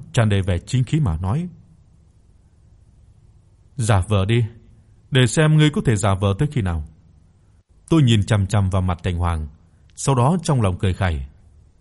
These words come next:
"Sao lại vô công được chứ? Ta tới đây chính là muốn nhờ Thành Hoàng đại nhân hỗ trợ tìm kiếm ghi chép dẫn đường. Nói cho ta biết hành trình của một âm hồn tên là Khâu Bằng.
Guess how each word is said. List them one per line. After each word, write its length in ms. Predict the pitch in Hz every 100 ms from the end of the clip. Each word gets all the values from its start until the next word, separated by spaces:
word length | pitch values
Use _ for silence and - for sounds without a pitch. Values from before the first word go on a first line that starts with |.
| _ _ _ _ _ _ _ _ _ -
"Sao 260 | - 143 127
lại 380 | 110 104 104 101
vô 140 | 139 110
công 160 | 127
được 180 | 104 92
chứ? 180 | - 165 165 - - - _ _ _
Ta 160 | 147 143
tới 100 | 180
đây 120 | 160 151
chính 140 | 180
là 80 | 139
muốn 220 | 110 147
nhờ 140 | 156 110
Thành 120 | 110 98
Hoàng 180 | 98
đại 120 | 92 90
nhân 360 | 127 127 123 - -
hỗ 180 | - 175
trợ 160 | - 107
tìm 220 | 110 98
kiếm 220 | - 127 143
ghi 120 | 127
chép 160 | 156 147
dẫn 160 | 160
đường. 260 | 113 92 82 - - _ _ _ _ _
Nói 180 | 120 127 -
cho 100 | 160
ta 160 | 147
biết 180 | 151 196 - - -
hành 220 | 127 120
trình 180 | 107 117
của 100 | 117
một 240 | 110 110 -
âm 160 | 151
hồn 220 | 117 104 104
tên 100 | 110
là 120 | 95
Khâu 200 | - 135
Bằng. 240 | 104 90